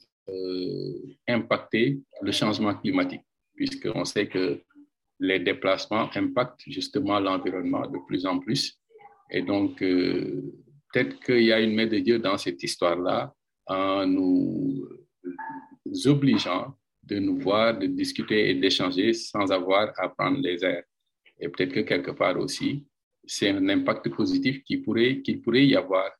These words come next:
dans le changement climatique. Quelque part, c'est un regard aussi qu'on peut porter sur le principe de la vérité de Lavoisier. Rien ne se crée, rien ne se perd, tout se transforme. Quelque part, cette pandémie-là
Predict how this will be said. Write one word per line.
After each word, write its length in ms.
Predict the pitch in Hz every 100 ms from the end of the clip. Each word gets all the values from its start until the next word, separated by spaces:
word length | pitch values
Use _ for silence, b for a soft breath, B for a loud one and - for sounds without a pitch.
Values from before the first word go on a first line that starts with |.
| _ _ _ -
dans 180 | 92
le 120 | 92 92
changement 440 | - 87 90 90
climatique. 560 | - 76 69 - - - _ _ _ _ -
Quelque 220 | 92 -
part, 180 | 127 185
c'est 140 | 139
un 120 | 120
regard 360 | - 107 139 139
aussi 400 | - - - 139
qu'on 160 | - -
peut 160 | - -
porter 340 | 90 - 113
sur 240 | - -
le 220 | 95 95 90
principe 400 | 95 90 - -
de 360 | 92 90 85 -
la 140 | 92
vérité 340 | 87 95 92 151
de 120 | 90
Lavoisier. 680 | 92 87 101 120 110 69 _ _ _ _ _ -
Rien 300 | - 98 107
ne 120 | 107
se 260 | 98 95 90
crée, 300 | 90 92 104
rien 240 | 98 95
ne 140 | 90 -
se 140 | -
perd, 260 | - 87 -
tout 120 | 90
se 100 | 90
transforme. 580 | 87 85 - - 85 73 _ _ _ _ _ -
Quelque 240 | 92 90
part, 320 | 87 98 107
cette 260 | 104 90 -
pandémie-là 840 | 90 90 90 90 90 92 120 -